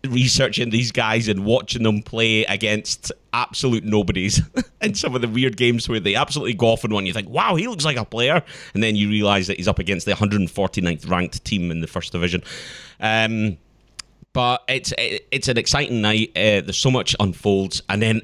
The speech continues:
it feels like after the draft, that's when the football season chat starts. Now, we've got loads of conversations still to be had about when that'll happen, but let's forget that for now. That's for another day. We could just look forward with our new P Cs in place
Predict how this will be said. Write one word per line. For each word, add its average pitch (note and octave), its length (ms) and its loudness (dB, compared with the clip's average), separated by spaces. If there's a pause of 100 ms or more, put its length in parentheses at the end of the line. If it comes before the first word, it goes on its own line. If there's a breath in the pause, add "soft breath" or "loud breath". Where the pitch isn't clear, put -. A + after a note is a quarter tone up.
(120)
it A2 120 -6
feels F#3+ 500 -2
like C3 240 -2
after D3+ 300 -2
the D3 100 2
draft, G#2 380 0
that's G2+ 260 -2
when G2+ 180 2
the F#2+ 60 2
football F2 380 -6
season E2 360 -8
chat - 300 -6
starts. - 420 -6 (360 loud breath)
Now, F#2+ 120 2
we've F2+ 440 -2
got F2+ 180 0
loads G2 160 0
of F#2 80 -2
conversations F#2+ 580 -2
still B2 220 2
to A2 160 -4
be F#2 80 0
had F2 300 -2
about D#2 220 -2
when F2 240 0
that'll E2+ 200 -4
happen, G2+ 380 2
but D#2+ 100 -4
let's C#2+ 140 -6
forget C#3 340 -4
that F#2 200 0
for F2 120 -4
now. F2 220 2
That's - 180 -2
for D#2+ 120 -4
another D#2 260 -2
day. G2+ 340 0 (320 loud breath)
We - 80 -6
could F2 160 -8
just - 220 0
look G#2 120 -6
forward F2 380 2
with D#2+ 140 -2
our E2 80 0
new F#2 240 0
P - 180 -4
Cs E2+ 240 -8
in D2 120 -6
place - 340 -6